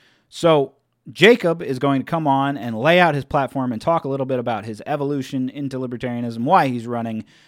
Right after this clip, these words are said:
and a whole lot more, whatever else pops up, really. So get ready and tighten your seatbelt, 'cause here we go. Jacob Turner, welcome to the Fritzcast, my friend. How are you?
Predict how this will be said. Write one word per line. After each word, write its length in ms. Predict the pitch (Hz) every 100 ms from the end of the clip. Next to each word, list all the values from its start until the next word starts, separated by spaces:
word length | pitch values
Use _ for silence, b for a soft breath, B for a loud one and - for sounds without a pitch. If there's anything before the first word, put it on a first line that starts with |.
| b b
and 460 | 233 233 214 196 165 _ -
a 60 | 127
whole 180 | 139
lot 200 | 131 123 123
more, 220 | 113 110
whatever 280 | 120 123 120
else 160 | 117
pops 380 | - 131 120 -
up, 220 | 127 - -
really. 440 | 120 131 120 92
So 300 | 90 117 107
get 180 | 101 156
ready 460 | 175 147 135 123 - _ _
and 160 | 113 117
tighten 320 | - 160 127
your 120 | 139
seatbelt, 540 | 131 139 127 110 92 - b b b
'cause 240 | - 101 92
here 540 | 160 165 160 165 170 _
we 840 | - 101 113 113 113 113 113 113 123
go. 240 | 107 - _ _ _ _ _ _ _ _ _ _ _ _ _ _ _ _ _ _ _ _ _ _ _ _ _ _ _ _ _ _ _ _ b b b _
Jacob 380 | 117 202 220 185
Turner, 360 | 190 190 180 160
welcome 300 | 180 175 180
to 60 | 160
the 20 |
Fritzcast, 460 | 170 139 143 117
my 80 | 113
friend. 220 | 104 120
How 120 | 120 123
are 80 |
you? 160 | 117